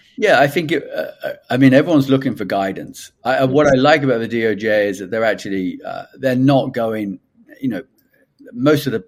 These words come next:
most of the law firms right now are, are aimed at things like, as we said, e-commerce, but the D O J is really trying to, um, advocate for accessibility in important areas like healthcare and voting, right?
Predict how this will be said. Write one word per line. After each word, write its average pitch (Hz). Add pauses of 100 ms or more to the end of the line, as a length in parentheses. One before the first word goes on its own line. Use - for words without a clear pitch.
most 123
of 98
the 101
law 98
firms 92
right 92
now 90
are, 82
are 82
aimed 87
at -
things 90
like, 80
as 87
we 90
said, 87
e-commerce, 87
but - (340)
the 131
D 156
O 131
J 123
is 107
really 117
trying 98
to, 87 (420)
um, 87 (120)
advocate 98
for 90
accessibility 90
in 85 (180)
important 90
areas 78
like 76
healthcare 85 (120)
and 78
voting, 90
right? 78